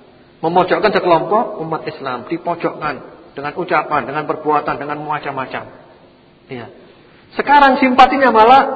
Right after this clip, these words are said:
berbalik. Kesannya ini sekarang jadi yang didolimi, semuanya simpati kepada yang ini. Itulah namanya politik. Ya.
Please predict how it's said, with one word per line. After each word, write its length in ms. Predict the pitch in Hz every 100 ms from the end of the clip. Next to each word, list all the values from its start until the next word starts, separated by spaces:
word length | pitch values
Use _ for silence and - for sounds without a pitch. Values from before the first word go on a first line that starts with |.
| - - -
berbalik. 760 | 202 214 247 240 214 - - - - - - - -
Kesannya 400 | 247 247 247 233
ini 120 | 254
sekarang 240 | 233 247 208
jadi 240 | 190 202
yang 60 | 175
didolimi, 800 | 175 185 185 226 294 - - - 220
semuanya 320 | 247 247 247
simpati 320 | 220 226 226
kepada 380 | 196 185 208 208 220 - - - - 156
yang 160 | 156
ini. 460 | 170 156 143 120 113 - - - - _
Itulah 400 | 160 160 180 139
namanya 720 | 127 123 123 143 160 - - - - -
politik. 720 | 127 123 123 120 120 113 113 110 - - - _ _
Ya. 320 | 127 110 107